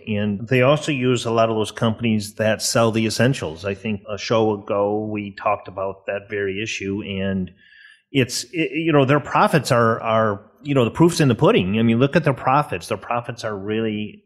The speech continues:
doing well. These companies with the essential products that we use on a day-to-day basis, it's evident. And that's why we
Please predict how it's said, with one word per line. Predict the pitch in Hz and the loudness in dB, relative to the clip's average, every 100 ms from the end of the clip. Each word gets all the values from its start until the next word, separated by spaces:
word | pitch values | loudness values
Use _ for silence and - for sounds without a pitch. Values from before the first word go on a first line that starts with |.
| _ | _
doing | 120 117 113 104 | 0 2 2 2
well. | 104 107 110 | 2 4 4
These | 107 107 - | 2 -2 -4
companies | - 110 120 104 101 | -4 -2 -2 -4 -4
with | 104 98 | -8 -8
the | 98 | -10
essential | 95 - 107 107 110 | -8 -2 -2 -2 -4
products | 95 - 104 101 98 - | -6 -4 -2 -2 -6 -2
that | 104 98 - - | -2 -2 -6 -14
we | 117 104 117 | -6 -2 0
use | 107 110 117 104 | 2 2 2 2
on | 104 | 0
a | 98 | 0
day-to-day | 98 104 107 104 104 | 0 0 0 -2 -2
basis, | 92 113 123 - 98 92 - _ - - - _ _ - | 0 -2 -2 -4 -6 -6 -10 _ -20 -20 -20 _ _ -4
it's | 104 - - | -2 -2 0
evident. | 113 123 120 101 95 - | 0 2 0 0 -2 0
And | 131 | 2
that's | 175 170 | 4 4
why | 139 139 135 | 2 4 2
we | 120 120 117 113 - | 2 0 0 -2 -6